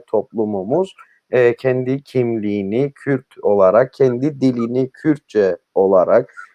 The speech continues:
e, be-, beyan edebiliyor ve İngiliz, e, e, kurumlarının resmi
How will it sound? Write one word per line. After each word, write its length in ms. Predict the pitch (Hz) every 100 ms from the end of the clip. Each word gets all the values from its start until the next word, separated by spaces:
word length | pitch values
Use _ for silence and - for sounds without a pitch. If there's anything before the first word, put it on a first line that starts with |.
| -
e, 460 | 151 120 123 123 143
be-, 260 | 147 143 -
beyan 400 | 131 127 165 170
edebiliyor 800 | 165 175 175 170 180 165 123 170
ve 280 | 151 160 -
İngiliz, 760 | 127 135 127 131 131 120 _ -
e, 340 | 120 110 107 98 _ _ _
e, 260 | 101 104 107 -
kurumlarının 1000 | 110 107 104 104 101 98 104 156 175 151
resmi 600 | 147 139 - 160 156